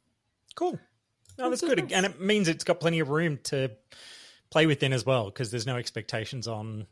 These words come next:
Speaker 1: "Oh, and then there'll be this story or this story." So that's, yeah, that's cool.
Speaker 2: Yeah, which, again, I was really looking forward to the Crime Bible and Intergang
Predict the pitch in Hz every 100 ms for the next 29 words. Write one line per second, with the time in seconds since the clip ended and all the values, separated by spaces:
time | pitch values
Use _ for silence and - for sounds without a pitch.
0 | - 165 202 170 143 147 160 165 151 139
1 | 185 - 165 131 123 147 - 135 104 92
2 | 127 120 131 - - 175 180 127 - 151
3 | 403 440 156 170 277 - 302 277 226 262
4 | 285 180 185 175 170 - - 165 156 151
5 | 151 - - 165 160 143 - 151 143 135
6 | 139 160 147 151 143 147 147 135 170 190
7 | 175 139 131 135